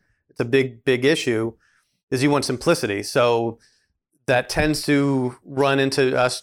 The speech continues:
just going with one vendor. And, um, you know, the cynics might say, "Well, these are just the vendors doing a cash grab. Like, the, the vendors are purposely disabling features so that you have to go with them."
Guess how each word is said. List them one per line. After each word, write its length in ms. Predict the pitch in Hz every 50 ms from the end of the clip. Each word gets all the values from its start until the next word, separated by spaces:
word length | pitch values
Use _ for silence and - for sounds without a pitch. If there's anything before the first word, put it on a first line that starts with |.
| 143 131
just 220 | 117 - 131 127 -
going 240 | - 127 117 117 117
with 120 | 117 113
one 180 | 113 113 110 110
vendor. 540 | 123 147 185 175 127 110 - - - - _ _ _ _ _ _ _ _ _ _ _ -
And, 580 | 139 135 131 131 127 127 123 123 123 117 113 - - -
um, 540 | 131 123 120 120 117 117 117 113 113 107 - _ _ _ _ _ _ _ _ _ _ _ _
you 60 | -
know, 220 | 139 135 127 131 -
the 140 | 160 131 127
cynics 720 | - - - - 233 254 240 202 - - - - - - - _ _ -
might 340 | 151 139 143 147 151 147
say, 220 | - - 160 147 143
"Well, 200 | 139 143 147 147
these 240 | 143 175 214 190 214
are 60 | 208
just 240 | 151 196 185 - -
the 100 | 165 139
vendors 460 | 131 151 151 160 156 151 147 143 -
doing 160 | 143 135 127
a 60 | 117
cash 320 | - 135 120 113 110 - -
grab. 260 | - 107 98 90 - _ -
Like, 180 | 117 117 104
the, 200 | - 123 117 120 117
the 120 | 127 127
vendors 400 | 117 143 156 165 170 170 156 -
are 40 | 143
purposely 680 | - - - 185 190 190 175 151 - 175 160 165 160
disabling 600 | 143 - - 139 135 - 160 156 143 147 143 135
features 680 | - 147 143 139 135 - 143 135 135 135 131 123 - - - - - - - - - - - _ _ _ _
so 140 | _ - 143
that 160 | 131 135 139
you 120 | 147 139 135
have 180 | 156 151 151
to 80 | - 156
go 160 | 135 139 135
with 200 | 127 120 - -
them." 360 | 117 104 101 101 - - -